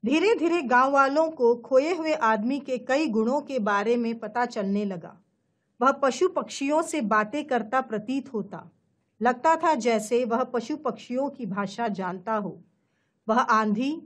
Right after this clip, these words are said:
तूफान, चक्रवात आने, ओले पड़ने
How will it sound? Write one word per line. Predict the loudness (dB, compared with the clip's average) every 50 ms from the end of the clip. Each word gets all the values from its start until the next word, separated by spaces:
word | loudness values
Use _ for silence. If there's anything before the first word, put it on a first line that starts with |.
| -14 -10
तूफान, | -6 -6 -6 -2 2 4 4 4 4 2 -2
चक्रवात | -6 -2 -2 -2 0 0 0 2 4 6 4 4 4 0
आने, | 0 0 2 4 4 2 2 0 -2 -4 -8 -2 2
ओले | 4 4 4 4 2 -2
पड़ने | -2 -2 -2 0 2 2 0 0 -2 -4 -6 -10